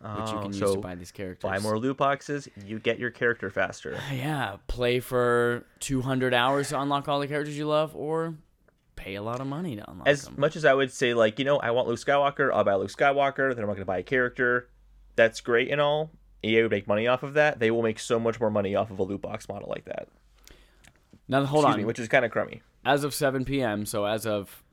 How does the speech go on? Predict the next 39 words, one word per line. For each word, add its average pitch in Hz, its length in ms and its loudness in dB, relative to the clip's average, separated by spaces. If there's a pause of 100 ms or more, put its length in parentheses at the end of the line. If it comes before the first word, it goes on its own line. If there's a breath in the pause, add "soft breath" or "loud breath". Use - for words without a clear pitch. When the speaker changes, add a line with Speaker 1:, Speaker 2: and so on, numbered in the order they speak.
(240)
Speaker 1:
I 101 80 -10
guess 98 200 -8
that's - 160 -14
Eastern 95 340 -12
time, 98 420 -10
so 95 300 -8
as 95 160 -6
of 98 80 -12
Speaker 2:
Give - 80 -20 (140)
me 104 60 0
Speaker 1:
forty-five 104 80 0
Speaker 2:
that 101 60 4
Speaker 1:
minutes 110 200 2
Speaker 2:
update. 98 60 2
Speaker 1:
ago, 90 220 -4 (760 soft breath)
E 135 180 4
A 123 560 4
responded 104 560 -2
with, 101 320 -2 (280)
"The 113 220 -6
E 220 120 4
A 214 80 6
community 156 420 -2
team 117 260 -4
took 117 200 -10
to 117 100 -6
re-," - 140 -4
sorry, 95 160 -6
this 113 180 -6
is 110 100 -8
on 110 200 -2
Kotaku. - 480 -8 (360 soft breath)
"The 120 100 -4
E 139 60 4
A, 143 320 -6
E 165 180 0
A 165 100 0
community 127 500 -4
team 101 420 -6